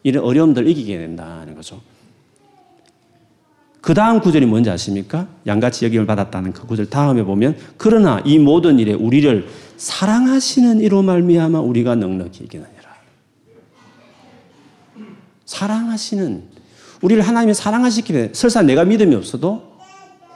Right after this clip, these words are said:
내가 준비 안 되는 것 같아도 나를 사랑하시는 분이 계시니 그분이 나를 또 붙드는 뭔가가 있기 때문에 그 사랑, 나의 사랑, 하나님의 그 사랑이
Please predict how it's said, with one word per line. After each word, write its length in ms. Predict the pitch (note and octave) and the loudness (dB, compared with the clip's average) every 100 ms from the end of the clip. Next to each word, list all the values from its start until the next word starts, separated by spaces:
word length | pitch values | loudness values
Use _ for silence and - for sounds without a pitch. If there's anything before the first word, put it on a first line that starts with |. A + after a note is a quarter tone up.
| - - _ _ _ - | -20 -20 _ _ _ -6
내가 380 | A2+ B2+ F#3+ | -2 2 0
준비 340 | G#3 C3+ A#2+ D3 | 2 2 4 2
안 160 | A2+ | 2
되는 240 | A2+ A#2 A2 | 0 0 -2
것 140 | F#2+ | -4
같아도 600 | - F2 F#2 A2 F3 G#3+ - - - _ _ _ _ _ _ _ _ F#4+ F#4+ F#4 - G4+ G4+ - - _ - | -10 -12 -4 0 2 0 -4 -20 -20 _ _ _ _ _ _ _ _ _ _ -20 -20 -20 -20 -20 -20 _ -8
나를 440 | - G#2+ D#3+ C4 | -4 0 2 2
사랑하시는 760 | C4 A3+ A#3 B3 B3 A#3+ A#3 E3+ | 2 0 2 0 0 0 2 2
분이 180 | C3 | 0
계시니 300 | A2 - G#2+ | 0 -4 -8
그분이 880 | - A3 A#3+ B3+ B3+ D4 G#3 - - - _ A#2+ | -2 0 4 4 6 4 4 0 -12 -20 _ -10
나를 220 | G#2 G#2+ | -8 -6
또 100 | G2+ | -8
붙드는 460 | - A2 A#2+ A#2 | -14 -8 -4 -2
뭔가가 320 | A#2+ D#3 C#3+ G2+ | 2 2 2 -2
있기 180 | - | -6
때문에 500 | - E2 E2+ F#2 G2+ - - - | -12 -12 -10 -10 -10 -14 -20 -16
그 80 | - | -12
사랑, 840 | D3 - A#3 C4 C4 B3+ C4+ C4 C#4 - _ _ | -8 -4 -2 0 0 -2 -4 -6 -10 -16 _ _
나의 300 | - G#3 A#3 | 0 2 2
사랑, 360 | A3 G3 F#3+ F#3 | 2 0 0 0
하나님의 420 | G#3 G3+ F#3+ F3 | 0 2 4 2
그 120 | D#3+ | 0
사랑이 640 | D3 B2 B2+ C3 G#2 A#2+ | -4 -4 -4 -4 -4 -4